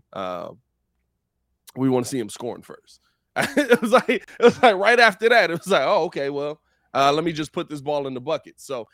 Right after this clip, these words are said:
I think, I think that that'll give Dalen Terry a little bit more opportunity to get some run. Um, hopefully see him kind of become that facilitator that we think he can be, also being able to score the ball. I think he could be your Lonzo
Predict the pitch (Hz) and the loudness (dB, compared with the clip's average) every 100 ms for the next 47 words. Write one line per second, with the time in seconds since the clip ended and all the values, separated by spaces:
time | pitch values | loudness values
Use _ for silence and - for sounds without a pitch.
0 | _ - 151 202 - 160 156 196 175 160 | _ -8 -8 -8 -6 -6 -6 -14 -12 -14
1 | 123 _ _ _ _ 110 123 147 175 156 | -14 _ _ _ _ -14 -6 -6 -4 -6
2 | 139 135 143 135 139 139 131 127 127 120 | -4 -4 -4 -6 -8 -8 -8 -8 -10 -8
3 | 123 120 117 120 - 123 120 117 123 120 | -8 -6 -8 -10 -10 -8 -8 -10 -12 -12
4 | 113 113 117 120 117 117 _ _ _ - | -14 -12 -8 -6 -6 -10 _ _ _ -12
5 | 110 107 104 101 101 - - 147 - 147 | -10 -8 -10 -10 -12 -12 -4 -4 -4 -6
6 | 131 - 135 131 127 120 135 127 120 117 | -6 -6 -6 -4 -6 -6 -6 -6 -8 -6
7 | 127 123 120 113 - 110 - 131 127 - | -4 -4 -6 -6 -10 -10 -6 -4 -4 -4
8 | 120 120 117 110 107 113 - 117 110 _ | -4 -4 -6 -8 -10 -14 -10 -10 -10 _
9 | _ _ - 123 - 127 139 139 135 139 | _ _ -14 -10 -4 2 2 2 -2 -4
10 | - 123 135 - 123 131 127 113 117 - | -4 -6 -4 -4 -4 -4 -4 -8 -12 -8
11 | 131 131 123 135 139 104 131 - 202 185 | -6 -6 -4 -2 -2 -2 -2 -2 -4 -4
12 | 156 156 - 151 135 151 151 131 135 151 | -8 -8 -8 -8 -8 -4 -4 -2 -4 -6
13 | 135 139 135 139 | -6 -4 -4 -4